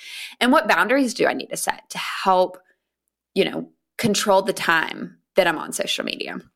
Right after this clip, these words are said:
And so I think self-awareness can almost, like, tie the bow on,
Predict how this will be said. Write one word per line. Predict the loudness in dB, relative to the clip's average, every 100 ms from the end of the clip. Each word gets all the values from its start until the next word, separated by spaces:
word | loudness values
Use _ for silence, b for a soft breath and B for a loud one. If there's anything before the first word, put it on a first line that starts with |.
| _ _ _ _ _ _ -4
And | 2
so | 4
I | 4
think | 2 0
self-awareness | 2 2 4 4 4 0 0
can | -2
almost, | 0 0 -2
like, | -6 -4
tie | 0 2
the | 2
bow | 2 4 6 4 4
on, | 4 4 0 -8